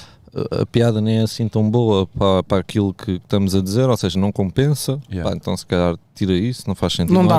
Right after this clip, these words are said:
Speaker 1: não está
Speaker 3: palha.
Speaker 1: a acrescentar.
Speaker 3: É.
Speaker 1: Hum, é isso. Não,
Speaker 2: Agora
Speaker 1: nós tentamos quase não haja edição nos vídeos.
Speaker 2: Exatamente. A, a ideia é passar o vídeo.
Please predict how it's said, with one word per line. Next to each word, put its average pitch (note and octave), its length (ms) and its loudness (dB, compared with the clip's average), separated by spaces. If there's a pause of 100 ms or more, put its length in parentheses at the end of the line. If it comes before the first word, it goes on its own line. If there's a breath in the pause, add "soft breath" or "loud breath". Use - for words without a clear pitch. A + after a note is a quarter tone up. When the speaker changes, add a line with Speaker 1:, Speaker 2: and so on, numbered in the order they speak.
Speaker 1:
não D3 120 4
está C#3 120 4
Speaker 3:
palha. - 0 -
Speaker 1:
a C3 60 4
acrescentar. A#2+ 760 0
Speaker 3:
É. A2+ 220 2 (500 loud breath)
Speaker 1:
Hum, A2 1040 0 (140)
é C#4 60 0
isso. D3 340 -2
Não, F#2 160 0 (100)
Speaker 2:
Agora A2 120 4
Speaker 1:
nós A2+ 160 4
tentamos A#2 480 0 (180)
quase A2+ 320 -4
não A2+ 160 0
haja G2+ 180 0
edição G2+ 420 -4
nos G2 200 -12
vídeos. G2+ 80 -10
Speaker 2:
Exatamente. A2+ 640 0
A, - 20 -6
a E2+ 240 -4
ideia G2 440 0
é G#2 40 -4
passar A2 400 -4
o A2 60 0
vídeo. A2 460 -4